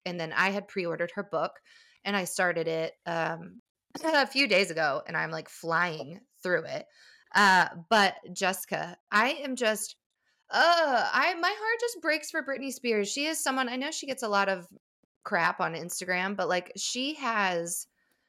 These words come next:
she has, I don't know, she just has not gotten to enjoy her life. So much was robbed from her and she is just has, like,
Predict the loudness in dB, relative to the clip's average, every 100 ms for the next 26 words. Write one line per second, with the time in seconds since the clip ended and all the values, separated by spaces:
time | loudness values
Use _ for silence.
0 | _ _ _ -8 -4 -2 -2 -4 -4 -2
1 | 2 2 2 -2 -6 -6 -4 -4 -4 -6
2 | -4 -4 -4 -2 0 2 2 0 -2 -2
3 | -4 -6 -6 -4 -4 -2 -4 -2 -2 -2
4 | -4 -4 -6 -6 -6 0 2 2 -2 -8
5 | -6 0 2 4 2 0 -6 -6 -8 -6
6 | -6 -4 -4 -4 -4